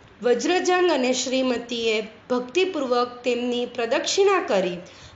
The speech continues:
નમસ્કાર કરીને સન્માન કર્યું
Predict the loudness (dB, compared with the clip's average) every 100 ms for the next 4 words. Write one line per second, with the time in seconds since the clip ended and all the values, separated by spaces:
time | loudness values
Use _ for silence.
0 | -4 0 0 0 0 2 2 2 2 2
1 | 0 -2 -2 -4 -4 -2 0 0 2 2
2 | 2 0 -2 -2 -6